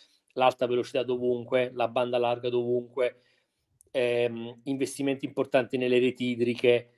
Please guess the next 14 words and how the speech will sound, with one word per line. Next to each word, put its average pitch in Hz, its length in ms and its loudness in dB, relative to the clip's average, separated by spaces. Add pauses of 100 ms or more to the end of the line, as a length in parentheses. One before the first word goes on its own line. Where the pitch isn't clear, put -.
(160)
e, 139 100 -8
e 151 280 -8
quindi 175 300 0
tutta 185 220 -2
una 151 120 6
serie 135 280 2
di 143 100 -12
cose 139 560 0
che 131 200 -2
restano, 127 680 -2 (140)
perché 131 500 -4
ricordiamo 131 440 0
sempre 123 480 -2
che 117 280 -2